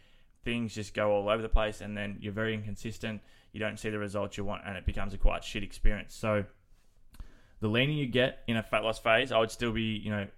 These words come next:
if you're okay with it and you're not too fixated on the number on the scales, I would continue to be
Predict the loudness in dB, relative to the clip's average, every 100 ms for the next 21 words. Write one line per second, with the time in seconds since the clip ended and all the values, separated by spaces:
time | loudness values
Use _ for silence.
0 | -20 -20 -8 -4 0 0 2 2 2 2
1 | -2 -2 -2 -4 -6 -4 -4 2 2 2
2 | 0 0 0 -2 -2 -4 -2 -2 -2 -4
3 | -4 -8 -6 -4 -2 -2 -6 -6 -4 -2
4 | -4